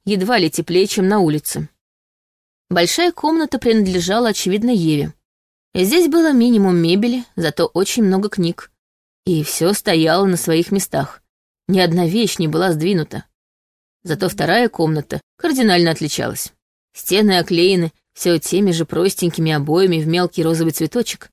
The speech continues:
Та же старая мебель, зато вещи валялись где попало. Одежда, украшения, несколько книг, зонтик, полотенце. Всё покрыто ровным слоем пыли,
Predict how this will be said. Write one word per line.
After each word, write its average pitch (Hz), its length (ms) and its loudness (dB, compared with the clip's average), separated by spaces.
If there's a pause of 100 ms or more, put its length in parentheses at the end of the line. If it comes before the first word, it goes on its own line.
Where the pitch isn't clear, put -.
(380)
Та 311 160 0
же 202 80 0
старая 240 340 0
мебель, 196 380 0 (400)
зато 180 220 -2
вещи 330 340 2
валялись 226 380 2
где 196 160 0
попало. 156 540 -2 (720)
Одежда, 233 500 -2
украшения, 233 720 0 (300)
несколько 180 380 -2
книг, 214 460 -4 (120)
зонтик, 196 460 0
полотенце. 196 600 -2 (480)
Всё 208 300 -4
покрыто 254 580 -2
ровным 226 360 2
слоем 208 400 0
пыли, 165 400 0